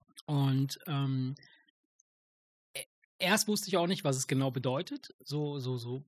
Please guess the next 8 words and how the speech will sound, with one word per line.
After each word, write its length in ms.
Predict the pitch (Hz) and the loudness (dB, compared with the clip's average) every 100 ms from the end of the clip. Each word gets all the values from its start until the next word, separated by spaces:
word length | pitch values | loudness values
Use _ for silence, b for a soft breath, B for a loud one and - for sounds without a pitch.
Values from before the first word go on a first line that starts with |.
| - | -12
m-, 120 | 156 - | -12 -10
m-, 320 | 143 160 139 - | -10 -10 -16 -12
Stecknadel, 840 | - - - 151 160 160 160 156 | -12 -10 -12 -6 -4 -2 0 -2
Kopf, 560 | 156 - 156 151 - - _ _ | -2 -6 -8 -8 -16 -16 _ _
Loch, 400 | 151 156 - - _ _ _ _ _ | -4 -4 -6 -18 _ _ _ _ _
Kamera, 580 | - 156 160 147 143 143 _ - | 0 0 2 -2 -4 -8 _ -10
hab 80 | |
ich, 140 | 135 | -10